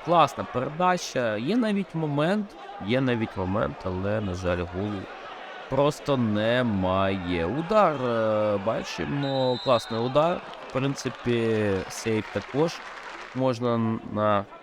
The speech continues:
фотокартку зробити, скажімо так, Механів молодець. Ну, атака Оболоні, знову цей простріл, знову не читає Нива Тернопіль таку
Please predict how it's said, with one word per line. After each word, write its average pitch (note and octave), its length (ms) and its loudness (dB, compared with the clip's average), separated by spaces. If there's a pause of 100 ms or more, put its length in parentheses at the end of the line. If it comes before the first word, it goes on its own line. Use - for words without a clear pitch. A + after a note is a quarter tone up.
(880)
фотокартку A#2 800 0
зробити, G2+ 640 -4
скажімо A2 640 -2
так, G2 300 0
Механів A2+ 680 0
молодець. F#2+ 920 -4
Ну, G#3+ 140 -4
атака - 400 -4
Оболоні, G3 560 0
знову A#3+ 360 -2
цей G3 220 -2
простріл, F3 680 -4
знову D3+ 340 -2
не C#3 180 -2
читає C#3 760 4
Нива G#2 340 0 (120)
Тернопіль A2 580 -2 (420)
таку A#2+ 400 -2